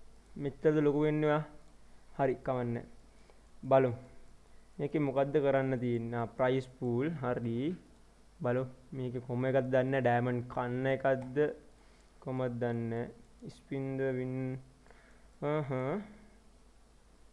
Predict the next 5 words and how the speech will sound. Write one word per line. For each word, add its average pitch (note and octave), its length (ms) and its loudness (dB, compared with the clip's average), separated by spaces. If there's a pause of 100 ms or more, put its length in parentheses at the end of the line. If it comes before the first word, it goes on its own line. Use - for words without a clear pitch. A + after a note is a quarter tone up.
(1000)
මොනවාද, C#3 400 6
මොනාද D3 180 6
ටිකක් D3+ 360 8
තියෙනවා? C#3+ 460 6 (800)
get C3 200 0